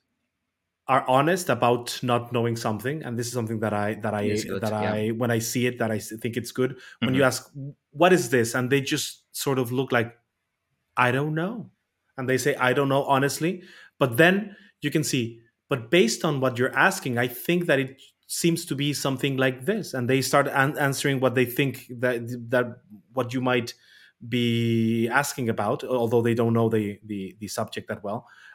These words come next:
Speaker 2: As
Speaker 1: And
Speaker 2: long as, as long as they're not stretching it and trying to come up with
Speaker 1: Yes,
Speaker 2: an
Speaker 1: yes.
Speaker 2: answer, going
Speaker 1: No, no, no,
Speaker 2: around
Speaker 1: no.
Speaker 2: and around. It's like, "No, I don't know, but I think it goes in that direction."
Speaker 1: Yeah.
Speaker 2: Period. Done. Right?
Speaker 1: That's the thing, that, for example, I, I,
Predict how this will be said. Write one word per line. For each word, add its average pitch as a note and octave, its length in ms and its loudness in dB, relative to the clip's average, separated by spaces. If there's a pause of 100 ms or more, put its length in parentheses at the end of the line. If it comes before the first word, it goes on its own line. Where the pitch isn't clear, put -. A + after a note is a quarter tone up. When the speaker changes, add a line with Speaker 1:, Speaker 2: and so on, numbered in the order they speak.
(220)
Speaker 2:
As C#3 300 4
Speaker 1:
And C3+ 80 -2
Speaker 2:
long D#3 240 2
as, D#3 400 0
as B2+ 120 -6
long C3 160 2
as C#3+ 100 0
they're C3+ 100 2
not A#2+ 160 2
stretching C3+ 580 2
it C#3 100 0
and A#2+ 180 0
trying B2 300 2
to B2 80 -6
come A#2+ 140 2
up C#3 100 6
with B2 120 2
Speaker 1:
Yes, - 20 0
Speaker 2:
an A2+ 100 2
Speaker 1:
yes. A#2 360 4
Speaker 2:
answer, B2+ 180 4 (300)
going B2+ 260 0
Speaker 1:
No, C3+ 180 10
no, C#3+ 120 8
no, B2 60 6
Speaker 2:
around A2+ 220 6
Speaker 1:
no. B2 80 6
Speaker 2:
and A2+ 100 2
around. A#2+ 220 6
It's C3 120 0
like, B2 100 -2
"No, A3+ 120 4
I - 80 4
don't F#3 160 8
know, G3 160 6
but E3 140 6
I D#3 40 8
think D#3+ 220 4
it C#3 100 2
goes C3+ 160 4
in B2+ 80 8
that A2+ 200 4
direction." B2 580 2
Speaker 1:
Yeah. F3 140 8
Speaker 2:
Period. A2+ 400 2
Done. G2+ 320 -2 (220)
Right? G#2+ 140 -8 (160)
Speaker 1:
That's D#3+ 200 4
the F3+ 100 2
thing, C3 260 4
that, A#2 180 0
for - 80 2
example, A#2+ 340 2
I, A#2+ 140 0
I, A#2 240 -6